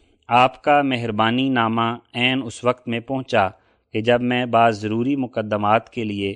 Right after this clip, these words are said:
امرتسر کی طرف جانے کو تھا۔ چونکہ اس وقت مجھے دو گھنٹے کی بھی فرصت نہیں، اس لیے آپ کا جواب واپس آ کر لکھوں گا اور انشاءاللہ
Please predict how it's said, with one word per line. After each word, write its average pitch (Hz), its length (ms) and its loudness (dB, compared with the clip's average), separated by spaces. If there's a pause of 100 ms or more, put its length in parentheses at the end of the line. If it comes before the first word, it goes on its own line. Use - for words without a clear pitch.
(120)
امرتسر 117 500 -6
کی 104 160 -14
طرف 101 320 -10
جانے 101 400 -6
کو 107 120 -8
تھا۔ 95 240 -10 (800)
چونکہ 151 540 0
اس 147 200 -6
وقت 147 260 0
مجھے 143 240 0
دو 135 220 -2
گھنٹے 120 400 -4
کی 143 160 -8
بھی 147 100 -6
فرصت 135 480 -8
نہیں، 123 240 -2 (560)
اس 143 220 -6
لیے 156 280 2
آپ 131 320 2
کا 143 100 2
جواب 113 600 4
واپس 110 360 0
آ 147 100 4
کر 127 200 -4
لکھوں 110 400 -4
گا 98 100 0 (560)
اور 110 100 -2
انشاءاللہ 123 720 2